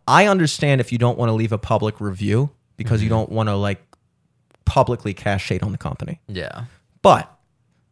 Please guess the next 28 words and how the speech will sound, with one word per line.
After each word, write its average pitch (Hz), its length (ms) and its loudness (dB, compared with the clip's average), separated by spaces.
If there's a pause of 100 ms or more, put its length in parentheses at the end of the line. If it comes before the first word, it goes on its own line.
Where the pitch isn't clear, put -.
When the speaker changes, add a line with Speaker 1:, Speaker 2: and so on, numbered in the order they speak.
(160)
Speaker 1:
at 131 200 2
the 131 60 0
very 147 440 4
least, 101 380 0
you 120 140 4
should 110 180 -4
send 117 240 -2
an 104 160 -6
email 123 480 2
privately 156 800 2 (500)
to 175 200 2
management 131 560 0 (200)
Speaker 2:
Mm-hmm. 87 340 -6 (200)
Speaker 1:
and 139 240 4
make 147 220 2
them 175 80 -2
aware 139 320 4
of 120 80 0
the 120 60 -2
mistake 117 360 -2
that - 80 -4
was 107 160 -4
made 107 180 0
so 101 120 -4
it 95 60 -6
doesn't 98 200 -2
happen 98 180 -4
again. 92 320 -4